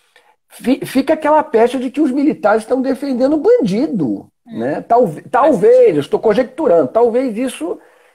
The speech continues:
Speaker 1: de certa maneira, porque o militar sempre trata as coisas muito com aquele brio, da ordem, não vai poder falar de ordem defendendo um sujeito que tá ligado com milícia, né?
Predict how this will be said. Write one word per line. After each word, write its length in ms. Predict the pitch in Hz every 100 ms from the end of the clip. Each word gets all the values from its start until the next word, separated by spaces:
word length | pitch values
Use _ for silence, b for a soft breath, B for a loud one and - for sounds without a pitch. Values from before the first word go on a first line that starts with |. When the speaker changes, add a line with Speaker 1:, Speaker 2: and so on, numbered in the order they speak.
| b
Speaker 1:
de 120 | 180
certa 360 | 190 226 220 214
maneira, 380 | 196 180 208 254
porque 220 | 208 208
o 40 | 208
militar 360 | 202 180 208
sempre 360 | 196 254 247 196 b b b _
trata 280 | 196 214 196
as 100 | -
coisas 220 | 208 180
muito 160 | 202 -
com 100 | 180
aquele 240 | - 151
brio, 1040 | 101 123 196 214 196 170 143 120 107 95 b b -
da 280 | 104 120
ordem, 1000 | 113 151 202 196 165 143 127 113 110 135 _
não 140 | 440 311
vai 120 | 165
poder 260 | 165 131 135
falar 300 | 165 131 135
de 160 | 202
ordem 460 | 175 143 165 220 294
defendendo 560 | 381 - 403 190 185 196
um 60 |
sujeito 400 | - 214 151 175
que 60 | -
tá 120 | -
ligado 320 | 370 - -
com 140 | - 440
milícia, 520 | 131 117 165 - 117
né? 160 | 120